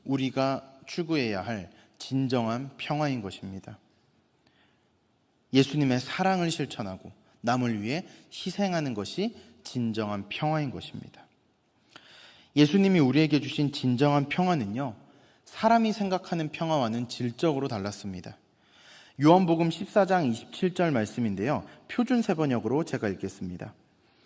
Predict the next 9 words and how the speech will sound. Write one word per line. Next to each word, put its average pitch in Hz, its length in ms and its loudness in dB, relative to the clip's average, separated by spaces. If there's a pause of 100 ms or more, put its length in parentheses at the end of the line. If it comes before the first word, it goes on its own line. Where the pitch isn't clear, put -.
(380)
"나는 160 320 8
평화를 202 420 6
너희에게 127 360 6
남겨준다. 101 760 0 (400)
나는 123 320 4
내 107 100 2
평화를 127 640 0
너희에게 107 460 0
준다. 98 540 -8